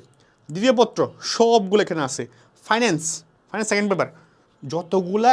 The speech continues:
একটা বইয়ের যতগুলা ম্যাথ হতে পারে, কোয়েশ্চেন টাইপ হইতে পারে, এটা ম্যাথ। আমরা কী হয়, বইয়ে মানে ম্যাথ থাকে,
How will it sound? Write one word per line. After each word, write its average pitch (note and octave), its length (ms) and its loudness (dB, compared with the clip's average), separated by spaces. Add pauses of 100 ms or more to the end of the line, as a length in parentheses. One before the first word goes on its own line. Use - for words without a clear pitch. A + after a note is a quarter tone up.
একটা B3 140 -6 (160)
বইয়ের D#3+ 400 0 (420)
যতগুলা D#3+ 560 -2 (180)
ম্যাথ D#3 240 -10 (100)
হতে E3 180 -8 (100)
পারে, C#3+ 220 -6 (480)
কোয়েশ্চেন D#3 320 -6 (160)
টাইপ D#3+ 300 -4
হইতে F#3+ 260 -4
পারে, C3 140 -4 (800)
এটা D3+ 120 -14 (100)
ম্যাথ। D3 180 -8 (140)
আমরা D3 200 -10
কী G#3+ 140 -6
হয়, C3+ 200 -12
বইয়ে D3 180 -4
মানে F#3+ 180 -10
ম্যাথ E3 120 -12 (120)
থাকে, C4 180 -8